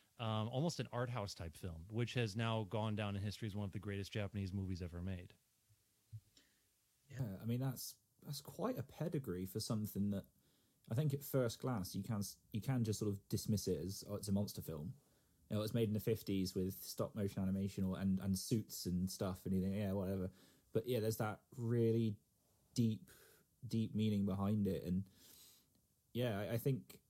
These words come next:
Speaker 2: that's kind of what art is for anyway. It's supposed to make you think. It's supposed to invoke. So it's, I think it's really fitting, and, and from my very, very brief glance at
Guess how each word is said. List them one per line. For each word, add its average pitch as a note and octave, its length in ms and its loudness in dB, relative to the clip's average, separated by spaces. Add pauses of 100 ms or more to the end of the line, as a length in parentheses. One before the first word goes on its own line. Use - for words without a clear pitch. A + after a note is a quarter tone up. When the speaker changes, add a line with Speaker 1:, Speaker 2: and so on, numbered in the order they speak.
(160)
Speaker 2:
that's - 340 -4
kind A2+ 240 2
of G2+ 100 0 (200)
what F2 240 -4
art F#2+ 220 -2
is - 100 -8
for F#2 280 0
anyway. G2 380 -2 (300)
It's - 100 -6
supposed G#2 340 0
to - 60 -8
make D#2+ 240 -8
you - 40 -6
think. C#2 380 -8
It's - 100 -6
supposed - 340 -2
to - 60 -6
invoke. F#2 520 -2 (640)
So F2+ 400 -4
it's, - 280 -6
I - 40 -4
think C#3 140 2
it's A2+ 100 0
really B2 140 4
fitting, G#2 420 2
and, G2 100 2
and G2+ 260 2 (120)
from A#2 120 4
my C3 260 6 (220)
very, A#2 320 4
very A2 360 2
brief G#2+ 380 0 (600)
glance G#2+ 440 0
at G#2 140 0